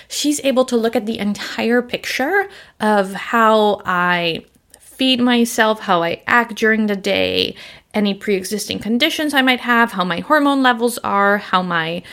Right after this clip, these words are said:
all of my vitamin levels are, like, all of my blood work, all of that.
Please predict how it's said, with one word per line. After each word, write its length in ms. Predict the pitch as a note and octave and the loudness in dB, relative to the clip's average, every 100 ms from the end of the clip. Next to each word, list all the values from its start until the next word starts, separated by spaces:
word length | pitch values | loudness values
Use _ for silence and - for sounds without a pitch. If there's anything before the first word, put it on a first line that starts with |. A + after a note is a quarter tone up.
| - - - | -20 -20 0
all 160 | A3 | 2
of 40 | G3+ | 2
my 140 | F#3+ | 0
vitamin 480 | G3+ C#4+ D#4+ D#4 C#4+ | 2 2 4 2 2
levels 380 | C4+ A#3+ B3+ A3+ | 2 2 0 -2
are, 400 | - A3+ A#3 G#3+ | 0 2 4 2
like, 140 | F3+ | 0
all 140 | - G3+ | 0 -2
of 100 | G3 | -2
my 100 | F3 | -8
blood 300 | - C#4 B3 | 0 0 2
work, 240 | C#4 B3+ | 0 0
all 140 | - A3 | -6 -4
of 80 | A3 | 0
that. 340 | F4 - - | 2 2 -2